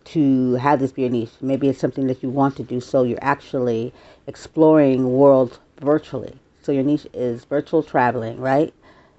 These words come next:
And your target is what? Well,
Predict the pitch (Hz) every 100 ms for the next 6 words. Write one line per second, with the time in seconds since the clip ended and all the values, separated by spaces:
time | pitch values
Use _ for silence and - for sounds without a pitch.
0 | _ - 143 127 - 160 160 170 180 -
1 | - 127 131 131 - _ _ _ _ _
2 | _ _ _ _ _ _ _ - 117 113
3 | 147